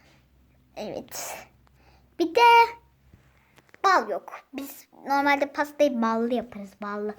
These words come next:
Üstüne böyle bal dökeriz. Değil mi yani?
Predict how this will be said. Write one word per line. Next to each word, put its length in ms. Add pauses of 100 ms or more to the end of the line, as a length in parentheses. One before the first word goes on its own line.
(320)
Üstüne 400
böyle 340
bal 260
dökeriz. 400 (1600)
Değil 300
mi 180
yani? 400